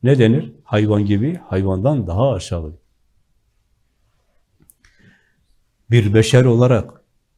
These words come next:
hata yapmak başka bir şeydir. Benim bu söylediğim imanla ilgilidir, gönülle ilgilidir. Küfürle ilgili, şirkle ilgilidir. Nifakla, münafıklıkla, ikiyüzlülükle ilgilidir yalnız.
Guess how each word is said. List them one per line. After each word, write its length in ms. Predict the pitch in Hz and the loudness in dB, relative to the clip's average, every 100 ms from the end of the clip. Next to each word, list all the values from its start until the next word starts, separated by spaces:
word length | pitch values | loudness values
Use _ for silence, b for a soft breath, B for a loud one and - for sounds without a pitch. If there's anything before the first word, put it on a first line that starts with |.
| _ _ | _ _
hata 360 | - 107 127 | -4 0 2
yapmak 460 | 117 110 110 139 120 | 2 0 -4 -6 -4
başka 340 | 107 - 123 | -4 -2 -2
bir 80 | 98 | -2
şeydir. 460 | 87 95 85 82 _ _ _ | -2 -2 -2 -10 _ _ _
Benim 280 | 95 110 110 | -2 0 2
bu 100 | 147 | 2
söylediğim 600 | 147 120 113 117 160 175 | 2 2 2 0 -2 -2
imanla 500 | 117 113 135 151 104 | 0 2 4 2 0
ilgilidir, 580 | 95 95 95 92 90 90 110 | -2 -4 -4 -4 -4 -6 -8
gönülle 600 | 104 113 139 160 110 101 | 0 4 4 4 2 0
ilgilidir. 640 | 101 92 90 90 87 - _ _ _ _ | -4 -4 -6 -6 -8 -12 _ _ _ _
Küfürle 520 | 127 - 160 143 110 | 0 2 2 2 2
ilgili, 500 | 107 104 117 175 165 | 0 -2 -2 -2 -4
şirkle 560 | - 156 156 110 95 92 | 0 0 0 -2 -6 -6
ilgilidir. 540 | 92 90 101 135 139 b b b b _ | -6 -6 -4 -6 -8 b b b b _
Nifakla, 600 | 101 107 143 139 98 82 | 0 2 2 0 -4 -8
münafıklıkla, 760 | 92 95 120 127 131 175 170 117 | -4 0 0 0 0 -2 0 -4
ikiyüzlülükle 880 | 90 107 - 143 127 117 160 160 98 | -4 -4 -2 0 2 2 0 0 -4
ilgilidir 520 | 95 92 92 87 87 | -4 -4 -4 -4 -6
yalnız. 420 | 90 82 82 - | -6 -6 -10 -14